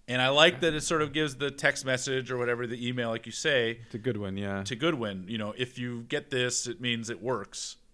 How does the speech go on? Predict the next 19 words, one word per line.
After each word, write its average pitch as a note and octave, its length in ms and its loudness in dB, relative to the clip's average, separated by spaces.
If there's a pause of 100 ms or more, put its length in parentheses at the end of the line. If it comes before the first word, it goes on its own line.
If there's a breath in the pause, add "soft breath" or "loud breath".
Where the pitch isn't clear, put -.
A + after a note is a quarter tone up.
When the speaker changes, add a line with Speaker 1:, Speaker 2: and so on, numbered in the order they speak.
(800)
Speaker 1:
And G#2 500 -4
go A2+ 200 0
ahead." G#2+ 400 -2
Speaker 2:
Yeah. - 520 -10
Speaker 1:
I B2+ 40 2
like C3 260 0
that. - 240 -14 (140)
Speaker 2:
I, A#3+ 280 6
I, E3 140 4 (220)
I C#3 60 6
like D#3 300 8
it. C#3 100 10
I'm A2+ 100 6
just, C3 160 -4 (240)
I, B2+ 80 4
I C3 240 2
wanna, D3 280 2
I C3 60 -2
wanna D3 220 2